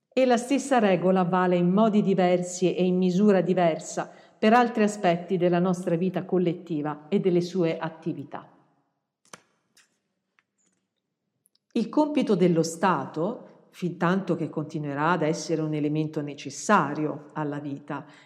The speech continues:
e alla crescita umane, è di procurare tutti gli strumenti possibili per l'azione cooperativa, rimuovere gli ostacoli, evitare ogni spreco e ogni attrito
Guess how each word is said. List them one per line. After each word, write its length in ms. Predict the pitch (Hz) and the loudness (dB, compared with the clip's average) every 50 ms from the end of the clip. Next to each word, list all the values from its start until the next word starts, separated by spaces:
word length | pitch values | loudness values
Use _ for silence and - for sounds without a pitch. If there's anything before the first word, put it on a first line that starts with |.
| _ _ _ | _ _ _
e 300 | - 175 180 170 156 151 | -4 -2 0 0 0 0
alla 220 | 147 135 139 143 139 | -2 -4 -6 -8 -6
crescita 580 | - 165 165 151 151 - - - 147 147 156 | -4 -2 -2 -2 -4 -8 -10 -10 -10 -8 -6
umane, 600 | 151 165 170 165 156 143 139 143 143 156 196 - - - - - _ _ _ _ _ _ _ _ | -4 -2 -2 -2 -2 -4 -6 -6 -6 -6 -6 -8 -10 -14 -20 -20 _ _ _ _ _ _ _ _
è 120 | - 233 | -2 -2
di 140 | 220 240 277 | 0 0 -2
procurare 640 | 277 320 294 294 - 269 226 180 156 151 156 156 156 | -2 -2 -4 -2 -2 0 0 0 0 0 -2 -4 -2
tutti 340 | - 208 - - - 190 180 | -2 -2 -2 0 -2 -2 0
gli 120 | 170 180 | 0 0
strumenti 640 | 175 - - - 214 214 214 196 170 - - 180 175 | -2 -2 -4 -2 0 0 2 2 0 -2 -4 -4 -4
possibili 680 | 240 262 262 - - 254 269 269 240 254 254 254 262 262 | -4 -4 -6 -6 -4 -4 -4 -2 -2 -2 -4 -4 -4 -4
per 220 | - - 214 202 | -4 -2 -2 0
l'azione 600 | 208 208 202 208 - - - 214 208 208 202 190 - | 0 0 -2 -2 -4 -4 -4 -2 -2 -2 -2 -4 -6
cooperativa, 1120 | - - 196 185 180 175 175 170 160 160 151 143 - - 147 143 139 139 151 151 156 160 - - - - _ _ _ _ _ _ _ _ | -2 2 2 2 2 2 2 0 0 0 -2 -6 -8 -10 -12 -12 -10 -8 -8 -8 -8 -10 -14 -20 -20 -20 _ _ _ _ _ _ _ _
rimuovere 640 | - 160 170 165 165 165 160 151 147 151 147 147 139 | -6 -4 -2 0 0 2 2 0 0 0 -2 -2 -2
gli 100 | 143 170 | -2 -4
ostacoli, 960 | 185 185 - - - 190 180 180 185 - 220 220 277 302 - - - - - - _ _ - | -4 -4 -4 -2 -2 -2 -2 -2 -2 -2 -2 0 -2 -2 -4 -8 -14 -18 -20 -20 _ _ -4
evitare 460 | 226 226 262 269 - 320 311 294 262 | -2 0 0 0 2 2 4 4 4
ogni 200 | 233 214 208 202 202 | 4 4 2 0 0
spreco 760 | 202 - - - 226 240 247 254 254 - 254 247 247 247 - | -4 -6 -6 -4 -2 0 0 -2 0 4 4 4 6 4 2
e 140 | 233 226 226 | 2 4 4
ogni 320 | 226 233 233 226 226 208 | 4 2 2 0 0 0
attrito 640 | 190 185 - - 214 214 208 202 208 - 196 185 | 0 0 -2 -2 0 2 2 2 0 -2 -4 -4